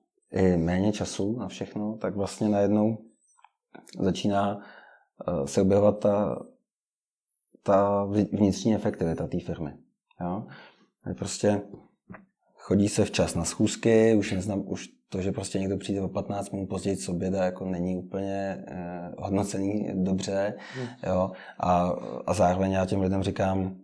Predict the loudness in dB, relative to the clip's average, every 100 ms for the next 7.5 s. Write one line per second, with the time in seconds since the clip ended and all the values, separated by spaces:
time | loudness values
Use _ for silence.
0 | _ _ -4 -2 -2 -2 -4 -6 0 0
1 | 2 0 0 -2 -2 0 0 -2 -6 -18
2 | _ -8 -6 -4 -4 -2 -4 -4 -8 -10
3 | -12 -18 _ _ _ -8 -6 -6 -4 -4
4 | -4 -6 -6 -4 -2 -2 -4 -4 -4 -2
5 | -4 -6 -6 -4 -2 -4 -2 -2 -2 -6
6 | -10 -12 -18 -20 -20 -10 -4 -2 0 0
7 | 0 -2 -6 -14